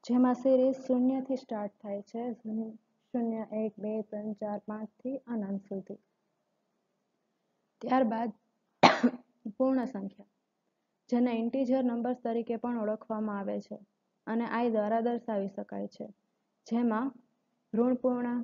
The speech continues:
ધન પૂર્ણાંક અને શૂન્ય સંખ્યાઓનો સમાવેશ થાય છે, પરંતુ અપૂર્ણાંક સંખ્યાઓનો સમાવેશ થતો નથી.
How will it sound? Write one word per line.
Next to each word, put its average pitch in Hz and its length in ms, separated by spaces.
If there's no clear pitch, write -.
ધન 226 280
પૂર્ણાંક 240 420
અને 220 200
શૂન્ય 254 360
સંખ્યાઓનો 220 680
સમાવેશ 208 580
થાય 202 280
છે, 202 200
પરંતુ 233 380
અપૂર્ણાંક 269 540
સંખ્યાઓનો 220 680
સમાવેશ 208 540
થતો 214 360
નથી. 220 420